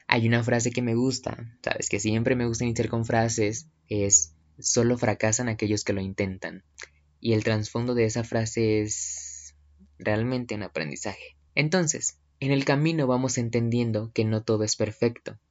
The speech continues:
que en ocasiones habrá obstáculos y momentos en donde debemos de bajar la velocidad para poder reflexionar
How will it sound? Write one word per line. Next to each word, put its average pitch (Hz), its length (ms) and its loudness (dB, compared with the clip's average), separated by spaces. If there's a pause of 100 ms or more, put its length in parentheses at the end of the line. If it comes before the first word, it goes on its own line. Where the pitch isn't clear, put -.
(580)
que 113 180 4
en 110 120 4
ocasiones 120 600 0
habrá 107 220 0
obstáculos 101 840 -2 (540)
y 127 100 2
momentos 127 540 2
en 123 120 0
donde 107 240 2
debemos 110 440 2
de 117 100 4
bajar 113 320 0
la 135 100 4
velocidad 107 520 2
para 113 200 -2
poder 104 300 0
reflexionar 110 720 -2